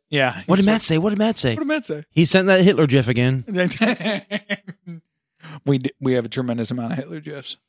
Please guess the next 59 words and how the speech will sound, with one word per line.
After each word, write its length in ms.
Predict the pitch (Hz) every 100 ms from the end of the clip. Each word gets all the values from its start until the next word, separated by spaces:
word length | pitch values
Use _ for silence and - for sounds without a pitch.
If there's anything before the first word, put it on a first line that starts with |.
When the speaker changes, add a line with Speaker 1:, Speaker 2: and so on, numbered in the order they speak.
| _
Speaker 1:
It's 80 | 139
Speaker 2:
It's 80 | 120
Speaker 1:
true. 180 | 139 139
Speaker 2:
Yeah, 180 | 110 98 -
and, 120 | 107
well, 140 | 120
no, 160 | 117 110
Speaker 1:
And 100 | 170
Speaker 2:
we 60 | 180
Speaker 1:
they 40 |
Speaker 2:
do. 60 | 113
Speaker 1:
keep 140 | 220
getting 200 | 196 202
better 200 | 156 165
and 100 | 165
better 320 | 139 143 113 107
as 100 | 127
we 60 | 127
keep 160 | 131 120
finding 220 | 127 127
them. 80 | 117 - - _ _
By 120 | 151
the 80 | 147
way, 80 | 147
that 120 | 143
fifty 300 | - 175 190
Cent 240 | 160 165
one, 360 | 160 180 185 165 _ _ _ _ _
hmm, 300 | 143 131 117 104 _ _ _ _ -
top 340 | - 143 143
tier, 220 | - 139 131
my 160 | 135
friend. 360 | 139 160 160 -
Speaker 2:
I 120 | 113 127
know, 160 | 120
I 160 | - 185
know. 60 | 208
Speaker 1:
I've, 120 | 180 - - - 160
I've 160 | 170
hit 140 | 180 185
a 40 |
lot 220 | 170 170
of 80 | 165
people 300 | 175 151 151
with 120 | 151
that, 240 | 147 151 156
and 120 | 160
they 120 | 160 - - _ _ _ _ _ -
<laughs> 40 | - _ 381 _ 349 _ - - _ _ _ _ _ _
Speaker 2:
The, 140 | 117 143 131
Speaker 1:
Fantastic. 320 | 120 110 107 101
Speaker 2:
um, 180 | 98 - _ _ _ _
Speaker 1:
You 100 | 165
know, 80 | 180
the 120 | 170
other 140 | 170
person 320 | 190 180 185 160
who, 200 | 143 - -
who, 300 | 139 135